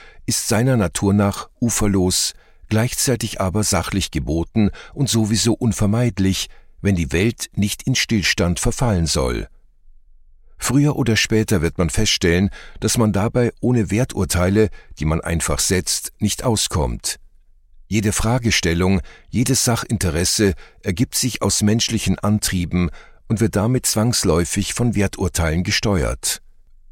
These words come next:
Diese kommen letztlich aus dem vorrationalen Raum emotionaler Antriebe und sind damit niemals im strengen Sinn beweisbar. Zudem haben unsere Handlungen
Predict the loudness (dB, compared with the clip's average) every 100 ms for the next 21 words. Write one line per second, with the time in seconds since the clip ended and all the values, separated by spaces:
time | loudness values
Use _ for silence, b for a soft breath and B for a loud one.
0 | -8 -2 0 0 2 2 2 2 0 -2
1 | -2 -2 -2 -2 -2 0 0 2 0 0
2 | 0 -2 0 2 2 0 0 0 0 0
3 | 0 2 2 0 2 2 0 0 -2 0
4 | 0 2 2 0 B B B B -2 0
5 | 2 2 2 0 0 2 4 2 2 -2
6 | -2 -2 0 0 2 2 0 0 0 -2
7 | 0 0 -2 0 -2 -2 -8 -18 _ _
8 | -20 -20 _ _ -10 -6 -2 2 2 2
9 | 0 0 0 -2 -2 0 0 2 2 2
10 | 2